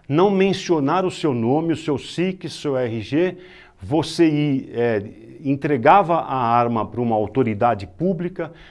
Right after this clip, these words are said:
e ainda recebia cento e cinquenta reais por cada armamento sem ser questionado. Hoje, o que nós vimos é que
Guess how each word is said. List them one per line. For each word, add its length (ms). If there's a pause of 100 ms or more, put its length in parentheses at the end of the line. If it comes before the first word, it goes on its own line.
(140)
e 120
ainda 240
recebia 540
cento 320
e 20
cinquenta 480
reais 320
por 240
cada 420
armamento 720 (320)
sem 380
ser 340
questionado. 800 (1200)
Hoje, 560 (380)
o 80
que 160
nós 200
vimos 520
é 80
que 360